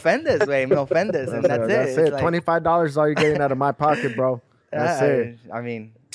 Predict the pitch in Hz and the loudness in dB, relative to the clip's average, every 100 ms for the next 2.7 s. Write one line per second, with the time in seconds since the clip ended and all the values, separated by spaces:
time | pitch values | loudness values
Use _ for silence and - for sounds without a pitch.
0 | - - 123 185 135 - 160 147 151 143 | -2 -2 0 0 -2 -6 -8 -4 -2 0
1 | 220 247 262 208 208 202 185 151 139 147 | -2 0 0 0 0 2 4 4 0 -4
2 | 147 143 147 135 117 101 | -2 -2 -4 -6 -10 -10